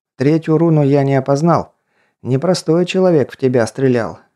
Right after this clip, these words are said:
Думаю, из охотников, что с трофейщиками ходят, их снаряжение. Хотя странно, что на прочность нет руны. Обычно такая связка против проклятых. Но всё равно сюртук серьёзный,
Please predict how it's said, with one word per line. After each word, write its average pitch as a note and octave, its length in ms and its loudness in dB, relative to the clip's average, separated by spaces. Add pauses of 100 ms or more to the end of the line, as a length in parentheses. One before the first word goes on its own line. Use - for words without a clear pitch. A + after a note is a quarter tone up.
Думаю, B2 560 -2
из B2+ 180 0
охотников, B2 680 -4
что A#2+ 260 -2
с - 60 -8
трофейщиками B2+ 720 -2
ходят, A2 460 -6 (160)
их G3 180 -2
снаряжение. B2 680 -2 (680)
Хотя A#2 380 -6
странно, C3 520 -2
что - 260 -10
на A2+ 140 -6
прочность B2+ 600 -4
нет B2 220 -4
руны. G#2+ 340 -2 (340)
Обычно C3+ 480 -4
такая C#3 320 0
связка C#3 500 -2
против B2+ 400 -2
проклятых. A2+ 640 -6 (760)
Но C#3 240 0
всё - 140 -2
равно E3 420 2
сюртук C3+ 480 -2
серьёзный, B2+ 680 0